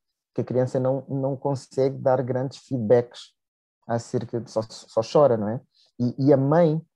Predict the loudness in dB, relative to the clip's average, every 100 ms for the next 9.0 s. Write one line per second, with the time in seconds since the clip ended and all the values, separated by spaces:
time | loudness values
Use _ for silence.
0 | _ -2 -2 0 -2 -2 -2 -2 -2 -6
1 | -10 -8 -6 -4 -6 -2 -2 0 -4 -6
2 | -10 -10 _ _ _ 0 0 0 0 2
3 | 0 -4 _ _ _ _ -2 0 0 -2
4 | -10 -20 -6 2 2 2 -4 -2 -6 -4
5 | -4 -6 -2 0 0 -4 -6 -6 -12 -6
6 | -4 -2 -4 -6 -18 _ _ _ _ _
7 | _ _ _ _ -4 -4 -10 -4 -4 -2
8 | -4 -4 -6 -6 -8 -10 -10 -10 -10 -12